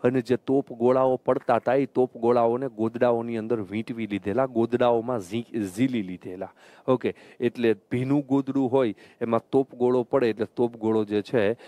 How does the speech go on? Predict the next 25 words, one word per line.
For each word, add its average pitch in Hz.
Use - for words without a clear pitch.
એ 110
બુઝાઈ 104
જતો 92
હતો. -
ઓકે, 113
આવી 123
રીતની 123
અકલ્પનીય 127
બુદ્ધિ 110
શક્તિનો 117
ઉપયોગ 113
કરી 104
અને 113
અંગ્રેજોનો 113
સામનો 110
કરેલો 110
દ્વારકાની 107
અંદર. 113
વડોદરાના 165
મહારાજા 143
ખંડેરાવ 143
વિરુદ્ધ 123
કાવતરું, 120
બહુ 139
જબરજસ્ત 131